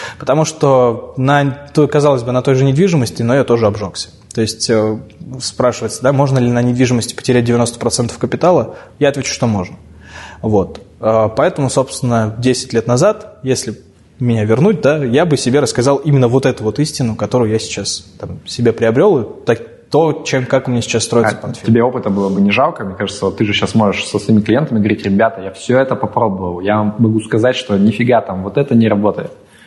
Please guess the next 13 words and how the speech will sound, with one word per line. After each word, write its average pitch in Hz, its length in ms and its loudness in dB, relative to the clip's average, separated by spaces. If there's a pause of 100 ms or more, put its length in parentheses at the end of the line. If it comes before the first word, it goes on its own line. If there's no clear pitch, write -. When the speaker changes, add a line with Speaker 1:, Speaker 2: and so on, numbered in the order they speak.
Speaker 1:
А, 131 180 2
как - 400 -4
ты 143 80 0
и - 20 2
сказал, 143 340 2
бесполезно. 117 540 0
Люди 117 260 -4
пока 110 300 -4
сами 113 280 -2
не 104 100 -4
обожгутся 113 480 -4
зачастую, 107 480 -4
они. 101 240 -6